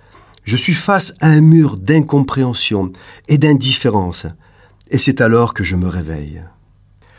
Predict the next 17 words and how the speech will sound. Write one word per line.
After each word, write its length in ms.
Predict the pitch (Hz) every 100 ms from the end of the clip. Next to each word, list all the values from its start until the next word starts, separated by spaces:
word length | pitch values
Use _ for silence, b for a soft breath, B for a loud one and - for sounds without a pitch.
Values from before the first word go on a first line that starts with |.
| b b b -
À 80 |
son 180 | - 135
écoute, 400 | - 175 165 165 82 _ b b b b
j'étais 360 | - 131 143 135 123
abasourdi 880 | 110 87 127 110 110 95 92 82 -
et 220 | - -
effrayé. 580 | 120 - 107 92 82 76 - _ b b b b b -
Un 60 | 117
royaume 540 | 127 156 165 156 104
dit 180 | 95 131
chrétien, 600 | - 131 127 101 85 82 b b b b
où 80 | 131
il 160 | 135 143
n'y 180 | 143 139
a 160 | 131 104
ni 240 | 104 117
croix, 460 | - - 95 90